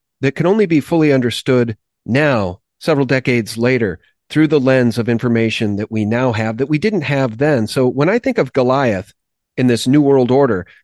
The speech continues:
you know, I think of the money printing machines. Believe me, we're gonna get there in this conversation too. But I think of Joe Biden, the puppet who reports to the children of darkness. And now eighty-five thousand immigrant children have gone missing because of the open border.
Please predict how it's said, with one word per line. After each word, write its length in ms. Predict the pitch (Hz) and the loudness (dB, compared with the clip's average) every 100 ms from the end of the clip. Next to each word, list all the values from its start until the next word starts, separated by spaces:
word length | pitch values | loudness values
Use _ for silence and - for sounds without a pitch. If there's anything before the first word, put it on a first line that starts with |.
| _ _ | _ _
you 80 | - | -2
know, 80 | 175 | 0
I 60 | 165 | 0
think 180 | 180 | 0
of 160 | 165 135 139 | 0 -2 0
the 100 | 143 | 2
money 280 | 143 143 | 4 2
printing 360 | 127 143 123 127 | 0 -2 0 0
machines. 420 | 113 - 113 120 | 0 0 0 -2
Believe 280 | - 120 117 | -2 0 2
me, 100 | 120 | 2
we're 120 | 113 | 0
gonna 220 | 123 113 | 0 -2
get 80 | 117 | -2
there 140 | 120 113 | -2 0
in 80 | |
this 140 | 110 110 | 0 -2
conversation 680 | 117 107 107 117 107 107 | -4 -4 -4 -4 -4 -6
too. 240 | 101 135 110 - - - - | -2 -2 -2 -6 -20 -12 -4
But 100 | 147 | -2
I 80 | |
think 220 | 156 185 175 | 0 0 2
of 280 | 147 123 _ 127 | 2 0 _ -2
Joe 200 | 165 151 | 0 2
Biden, 300 | 165 160 127 | 2 2 0
the 80 | |
puppet 440 | 113 - 175 113 101 | 0 -2 -2 -2 0
who 100 | 131 | 0
reports 600 | 131 - - 180 170 - | 0 -2 -2 0 0 -6
to 80 | 139 | -4
the 100 | 123 | -4
children 420 | - 147 131 127 | 0 0 2 0
of 140 | 101 | 0
darkness. 640 | - 135 - 107 95 - - _ - | 0 0 0 -4 -4 -8 -12 _ -2
And 120 | 160 | 2
now 160 | 170 180 | 2 2
eighty-five 480 | 185 202 175 170 160 | 0 0 0 0 0
thousand 580 | 160 160 156 147 139 - _ - | 2 2 2 2 0 -8 _ -2
immigrant 380 | 196 160 131 | 0 0 -2
children 400 | - 127 107 110 | 0 0 2 0
have 160 | 104 120 | -2 0
gone 260 | 123 120 131 | 0 2 2
missing 320 | 170 143 117 | 2 0 -2
because 300 | 110 180 165 | -2 -2 0
of 80 | 147 | 0
the 100 | 147 | 0
open 420 | 139 147 135 123 - | 0 0 -2 -2 -6
border. 500 | 117 165 190 98 | -2 2 2 -2